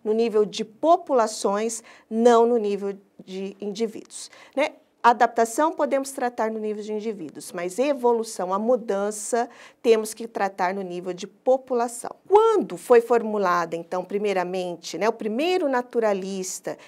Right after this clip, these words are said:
que desenvolveu um pensamento evolutivo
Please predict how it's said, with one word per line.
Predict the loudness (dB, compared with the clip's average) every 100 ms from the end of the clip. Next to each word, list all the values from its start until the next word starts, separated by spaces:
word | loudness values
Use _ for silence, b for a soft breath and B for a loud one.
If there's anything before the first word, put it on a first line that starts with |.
| _
que | -10
desenvolveu | -4 -2 0 0 0
um | 0
pensamento | -2 -4 -4 -4 -4 -4 -4 -8 -12 -4
evolutivo | -2 -2 -6 -8 -8 -4 -4 -6 -10